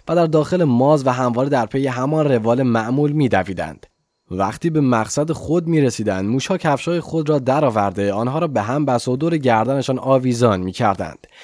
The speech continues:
به این ترتیب می‌توانستند هر وقت دوباره به آنها نیاز پیدا کردند، بلافاصله آنها را بپوشند. سپس از پنیر لذت می‌بردند. ولی بعد از مدتی روال متفاوتی در زندگی کوتوله‌ها به وجود آمد.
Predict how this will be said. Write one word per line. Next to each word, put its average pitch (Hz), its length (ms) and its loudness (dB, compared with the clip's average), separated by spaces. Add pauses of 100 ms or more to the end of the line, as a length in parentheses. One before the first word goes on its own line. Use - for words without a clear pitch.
(200)
به 104 80 -2
این 127 160 2
ترتیب 123 500 2
می‌توانستند 135 580 2
هر 131 260 -2
وقت 156 220 -2
دوباره 147 320 2
به 165 120 -2
آنها 147 240 0
نیاز 143 400 0
پیدا 104 240 0
کردند، 104 560 -2 (300)
بلافاصله 160 500 0
آنها 135 240 2
را 151 80 2
بپوشند. 98 580 -4 (220)
سپس 117 440 0
از 117 160 0
پنیر 110 340 0
لذت 113 640 0
می‌بردند. 95 640 -4 (540)
ولی 175 220 0
بعد 160 280 0
از 160 140 2
مدتی 117 440 0
روال 175 320 2
متفاوتی 139 580 0
در 135 200 2
زندگی 110 420 0
کوتوله‌ها 135 460 -2
به 156 140 0
وجود 135 360 0
آمد. 80 280 -6